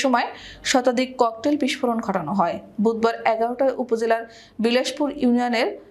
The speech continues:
সারেংকান্দি গ্রামে এ ঘটনা ঘটে। পুলিশ ও স্থানীয় সূত্রে জানা যায়, আধিপত্য বিস্তার নিয়ে বিলাসপুর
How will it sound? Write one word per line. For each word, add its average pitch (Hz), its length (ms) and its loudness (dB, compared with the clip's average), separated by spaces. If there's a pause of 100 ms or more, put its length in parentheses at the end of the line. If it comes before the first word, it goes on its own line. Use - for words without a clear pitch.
(200)
সারেংকান্দি 277 640 2
গ্রামে 240 260 2 (120)
এ - 20 0 (100)
ঘটনা - 260 -4
ঘটে। 180 280 -2 (340)
পুলিশ 247 220 2 (120)
ও - 20 6 (220)
স্থানীয় 233 300 -2
সূত্রে 226 320 0
জানা 202 300 0
যায়, 240 140 2 (440)
আধিপত্য 294 520 0
বিস্তার 262 440 2
নিয়ে 247 200 2
বিলাসপুর 240 500 -2